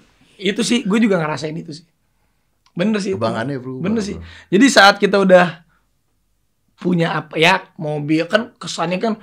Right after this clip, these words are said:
Speaker 1: suksesnya laki-laki kalau punya mobil mewah,
Speaker 2: Nah.
Speaker 1: punya motor mewah. Saat kita udah mencapai itu, anjing kalau anak kita jadi
Speaker 2: Nah.
Speaker 1: amit-amit.
Speaker 2: Nah, amit-amit.
Speaker 1: Malunya
Speaker 2: Nah,
Speaker 1: kan?
Speaker 2: bener.
Speaker 1: Itu
Speaker 2: Bener.
Speaker 1: bener.
Speaker 2: Dan sekarang lu berpikir nggak gini, ini anak kita, tanggung beban jawabnya gede banget loh, bro.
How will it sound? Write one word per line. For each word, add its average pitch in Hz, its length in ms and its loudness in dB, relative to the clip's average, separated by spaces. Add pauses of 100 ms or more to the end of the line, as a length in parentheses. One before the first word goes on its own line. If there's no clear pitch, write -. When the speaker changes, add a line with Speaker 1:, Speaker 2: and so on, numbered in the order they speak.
(160)
Speaker 1:
suksesnya 202 540 -8
laki-laki 202 640 -8
kalau 185 240 -8
punya 190 160 -8
mobil 180 260 -4
mewah, 190 460 0
Speaker 2:
Nah. - 80 -16
Speaker 1:
punya 190 160 -2
motor 190 320 -4
mewah. 190 160 -2 (140)
Saat - 340 2
kita 254 160 0
udah 254 160 6
mencapai 254 340 4
itu, 254 140 4 (320)
anjing 139 400 -2
kalau 165 160 2
anak 160 240 0
kita 170 160 2
jadi 165 400 6
Speaker 2:
Nah. 180 420 6
Speaker 1:
amit-amit. 190 540 6
Speaker 2:
Nah, 196 240 6
amit-amit. 175 480 4
Speaker 1:
Malunya 202 800 8
Speaker 2:
Nah, - 0 -
Speaker 1:
kan? 180 220 6 (120)
Speaker 2:
bener. 95 560 -12
Speaker 1:
Itu 220 300 -2
Speaker 2:
Bener. 101 240 0
Speaker 1:
bener. 110 240 -2 (180)
Speaker 2:
Dan 139 200 -2
sekarang 196 340 -2
lu 202 80 0
berpikir 160 400 -4
nggak 107 160 -6
gini, - 180 -2 (300)
ini 180 160 0
anak 180 260 -4
kita, - 460 -12 (340)
tanggung 175 380 0
beban 165 260 0
jawabnya 170 380 0
gede 160 160 -2
banget 175 240 -4
loh, 107 80 -12
bro. 82 120 -16